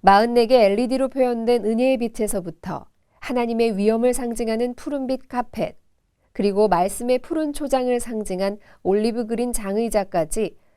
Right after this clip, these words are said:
모든 색채가 조화를 이루며 따뜻한 위로와 쉼으로 성도들을 감싸 안았습니다. 또한 십일 세기 유럽 기독교 문화의 역사를 품은 스테인드 글라스에는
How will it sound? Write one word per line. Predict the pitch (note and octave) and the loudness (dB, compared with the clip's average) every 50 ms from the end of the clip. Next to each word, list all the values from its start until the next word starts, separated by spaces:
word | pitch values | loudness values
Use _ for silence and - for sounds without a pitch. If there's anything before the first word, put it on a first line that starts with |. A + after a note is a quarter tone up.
| _ _ _ | _ _ _
모든 | - G#3+ A#3 C4 C#4 D4 D4 | 2 2 2 4 2 0 0
색채가 | C4+ D4 C#4 C4+ - - A3+ A3 G#3 A3 A#3 A#3 G#3 | 0 0 -2 -2 -2 -2 -2 0 2 2 4 4 2
조화를 | - - A#3 A#3+ A#3+ B3 A#3+ C4 B3 | 2 0 0 2 2 2 2 2 0
이루며 | A#3 G#3 F#3 F#3 F3+ E3+ D#3+ C3+ - - _ _ _ _ _ - | 0 0 0 -2 -2 -2 -4 -4 -8 -12 _ _ _ _ _ 2
따뜻한 | G#3+ G3+ G#3 G#3 G3+ - - G#3 G#3 G3+ F#3+ | 2 2 2 0 -4 -2 -2 -2 -2 0 0
위로와 | G#3 G#3 G#3+ A3 A3 G#3+ G#3+ A3 A3+ A#3 | 0 0 2 2 2 4 4 4 4 4
쉼으로 | A#3 - - C#4+ C#4 C4+ B3 A3+ G3+ F3+ D3+ - - - _ _ | 2 -2 -4 -6 -4 -2 -2 0 0 0 -2 -4 -6 -12 _ _
성도들을 | - - A3+ G#3 G#3 G3+ G3 F3 F3+ F3+ F#3 F#3+ G3 | -6 -6 -4 -4 -4 -4 -4 -2 -2 -2 -2 -4 -6
감싸 | - - G3+ F#3+ G3 G3+ G3+ A3 G#3 | -6 -8 -8 -6 -4 -2 -2 0 0
안았습니다. | G3 F#3 F3 F3 - - E3+ E3 E3+ D#3+ D#3 D3+ D3 D#3+ - _ _ _ _ _ _ _ _ _ _ _ _ _ _ _ _ - | -2 -2 -4 -6 -8 -10 -10 -10 -10 -8 -8 -8 -10 -12 -14 _ _ _ _ _ _ _ _ _ _ _ _ _ _ _ _ 2
또한 | G#3+ A3+ A#3 B3 | 4 4 4 4
십일 | - D#4+ D#4 D#4 D4+ | 2 2 0 0 0
세기 | C#4+ - C#4 B3 C4+ C4+ A3+ | 2 0 0 0 0 0 0
유럽 | G#3 A3 A#3+ A#3+ - | 2 2 2 0 0
기독교 | - B3 G3 B3+ C4+ C4+ - C4+ | -2 -4 -2 -2 -2 0 0 -2
문화의 | B3+ C4 B3+ B3 B3 A#3+ A#3 | 0 0 0 0 0 2 2
역사를 | G#3+ F#3+ G3 - G#3+ G#3+ G#3+ G#3 | 2 0 0 0 0 2 2 2
품은 | G3 - G3+ G3 G#3+ A3+ A#3+ | 0 -4 -2 -2 -2 -2 -2
스테인드 | A#3 - - D4 C#4+ C#4+ C4 C4 A#3 | -2 -2 -2 -2 -4 -2 -2 -4 -2
글라스에는 | A3+ G#3+ G3 F#3+ F#3+ - - F3 E3+ E3+ E3 E3+ F#3 F#3 | 0 0 0 0 0 -2 -4 -4 -2 -2 -2 -4 -4 -6